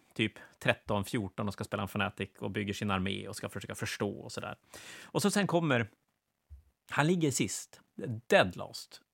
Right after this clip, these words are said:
Eh, och så kommer hans motståndare och bara, "Du, alltså, killen jag spelar mot nu, alltså hans armé, det stämmer inte. Kan, kan inte ni komma och kolla?"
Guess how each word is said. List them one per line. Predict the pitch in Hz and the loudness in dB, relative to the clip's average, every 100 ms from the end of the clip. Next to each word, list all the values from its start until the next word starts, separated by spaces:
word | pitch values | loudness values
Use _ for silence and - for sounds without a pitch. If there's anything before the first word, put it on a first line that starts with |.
| _ _ _ _ - | _ _ _ _ -14
Eh, | |
och | - - - 165 | -14 -10 2 2
så | 143 | 2
kommer | 147 139 131 | 0 2 2
hans | 113 | 0
motståndare | 101 - 104 104 | -4 -2 -2 0
och | 101 | -2
bara, | 113 | -4
"Du, | - | -4
alltså, | - - - _ _ _ _ _ _ _ _ - - | -4 -6 -8 _ _ _ _ _ _ _ _ -16 -12
killen | - 202 | -2 0
jag | 120 | 2
spelar | 98 92 | 0 0
mot | 90 | -2
nu, | 95 - | -6 -6
alltså | 139 156 | -8 -8
hans | - 160 | -6 -4
armé, | 147 151 147 - _ _ _ _ _ _ | -2 0 -2 -6 _ _ _ _ _ _
det | 165 | -2
stämmer | 160 - - 131 87 | -2 -4 0 2 0
inte. | 82 90 - - _ _ _ - | -2 -8 -14 -16 _ _ _ -12
Kan, | - 185 | -10 -2
kan | 220 | 2
inte | 135 95 | 2 0
ni | |
komma | - 98 | -4 -8
och | 90 | -8
kolla?" | - 117 | -8 -10